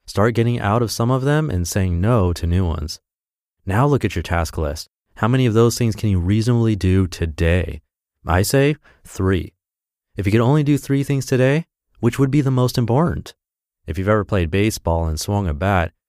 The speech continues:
you know that what matters is not so much how hard you swing, but hitting the ball with the sweet spot of the bat. What you need to do with your task list is hit it with the sweet spot of the bat.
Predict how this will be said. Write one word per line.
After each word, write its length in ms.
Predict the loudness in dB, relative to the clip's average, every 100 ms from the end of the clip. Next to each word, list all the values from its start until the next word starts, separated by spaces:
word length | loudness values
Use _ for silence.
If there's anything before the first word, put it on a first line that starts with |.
| _ -6
you 160 | -2
know 160 | 2 2
that 180 | 2 0
what 160 | -2
matters 340 | 0 0 0 0
is 120 | 0
not 180 | 0 -2
so 140 | -2
much 160 | -2 0
how 200 | 0 0
hard 300 | 2 0 2
you 120 | -2
swing, 480 | 0 0 0 0 -4 _ -4
but 160 | 0
hitting 220 | 0 0
the 80 | 0
ball 260 | 2 2 2
with 80 | 0
the 120 | -4
sweet 360 | -6 -4 -4
spot 340 | -4 -2 -2 0
of 120 | -2
the 80 | -2
bat. 300 | -2 -2 -4 _ _ _ _ _
What 140 | -2
you 40 | 0
need 160 | 0 0
to 60 |
do 160 | 2 2
with 280 | 4 2 2
your 160 | -2
task 360 | 0 -2 0 -2
list 460 | 0 2 0 -4 -12 _ -6
is 180 | -6
hit 220 | -2 0 2
it 160 | 0 -4 _
with 120 | -8
the 80 | -6
sweet 340 | -6 -4 -4 -4
spot 340 | -2 0 0
of 220 | -2 -2
the 120 | -2 -4
bat. 340 | -2 -4 -6